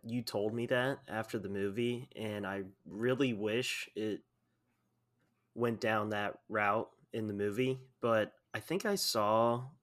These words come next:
Scorsese in an interview for G Q or something talk about it, and he said there's really no way to do justice to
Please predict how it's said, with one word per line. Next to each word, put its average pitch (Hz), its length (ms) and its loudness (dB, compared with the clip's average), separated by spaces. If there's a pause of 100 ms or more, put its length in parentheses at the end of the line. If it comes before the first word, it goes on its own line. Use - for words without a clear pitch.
Scorsese 107 880 -2
in 110 120 0
an 95 180 -4
interview 117 680 -2 (880)
for 95 340 -2
G 110 240 -4
Q 104 280 -2
or 113 100 2
something 123 480 -2
talk 120 280 0
about 123 300 2
it, 131 120 0 (800)
and 120 80 -4
he 139 140 2
said 147 220 4
there's 113 340 4
really 131 340 6
no 113 320 4
way 101 680 0 (260)
to 101 580 0 (1200)
do 135 220 6
justice 110 1040 0 (520)
to 104 720 2